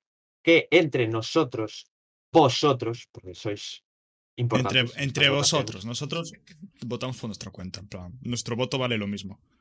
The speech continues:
Speaker 1: Sí, o sea, haremos unas, eh, encuestas por Twitter e Instagram,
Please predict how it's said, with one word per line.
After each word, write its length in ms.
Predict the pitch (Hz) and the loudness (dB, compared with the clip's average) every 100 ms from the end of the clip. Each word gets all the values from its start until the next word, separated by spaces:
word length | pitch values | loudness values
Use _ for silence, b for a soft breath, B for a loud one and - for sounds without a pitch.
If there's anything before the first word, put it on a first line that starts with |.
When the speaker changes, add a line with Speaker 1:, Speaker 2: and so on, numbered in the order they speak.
| _ _ _ _ _ - | _ _ _ _ _ -8
Speaker 1:
Sí, 240 | - - | -6 -6
o 340 | _ _ _ - | _ _ _ -14
sea, 200 | - - _ - _ _ _ _ _ | -12 -12 _ -20 _ _ _ _ _
haremos 560 | - 131 139 110 - - _ | 0 2 4 2 -2 -14 _
unas, 500 | 143 127 110 - - | 0 0 0 -6 -8
eh, 440 | - 123 120 117 117 | 0 2 4 4 2
encuestas 560 | 131 127 139 120 95 - | 0 0 0 0 -6 -10
por 280 | - 110 - | -4 -4 -4
Twitter 400 | - 156 123 104 - | 0 2 2 -2 -4
e 100 | 107 | -6
Instagram, 560 | 104 - 101 110 113 | -6 -10 -6 -6 -8